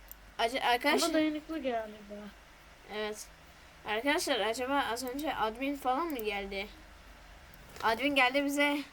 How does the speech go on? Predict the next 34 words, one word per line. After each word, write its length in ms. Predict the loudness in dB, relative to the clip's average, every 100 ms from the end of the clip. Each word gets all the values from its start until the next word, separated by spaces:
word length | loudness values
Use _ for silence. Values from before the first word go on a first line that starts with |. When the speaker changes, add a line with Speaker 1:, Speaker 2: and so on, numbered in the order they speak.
| -10
Speaker 1:
bir 100 | -2
şeyler 320 | 2 4 2
mi 180 | 0 -2
verdi? 380 | -2 -2 -4 -8 -12 -18 -20 -20 -20 -20 -4 4
Olabilir 360 | 6 8 6
mi 100 | 4
sence? 640 | 2 2 0 0 2 2 0 -8 -20 -20 -20 -20 -20 -20 -20 -20 -20 -20 -20 -20 -20 -20 -20 -20 -20 -14
M-, 140 | -10 -4
M 240 | 2 4
C 80 | 6
Speaker 2:
Yok 200 | 6 4
Speaker 1:
şey. 100 | 0
Speaker 2:
ya, 220 | -2 -2 -8 -10 -4
öyle 220 | -2 0
bir 60 | -2
şey 240 | -4 -8
düşünmüyorum. 500 | -10 -12 -12 -10 2
Speaker 1:
Ben 160 | 2 4
de 60 |
sanmıyorum 580 | 4 4 4 2 -2 -2
ama 380 | -4 -2 -2 -4 -8 -20 -20 -18 2
belki 260 | 4 6 6
admin 420 | 8 6 4 2
yetkilisi 680 | 4 2 2 0 2 2 4
olan 320 | 4 4 2
biri 260 | 4 4 4 0 -2
varsa 480 | 0 2 2 2 0 -8 -18 -18 -20 -20 -18 -18 -20 -20 -20 -20 -20 -20 -20 -20 -20 -20 -20 -2
rastgele 500 | 4 6 6 4 4
birine 200 | 4 4
yapmış 380 | 4 2 0 -2
olabilir 440 | 0 0 0 -2 2
ve 160 | 2
o 100 | 4
da 180 | 4 2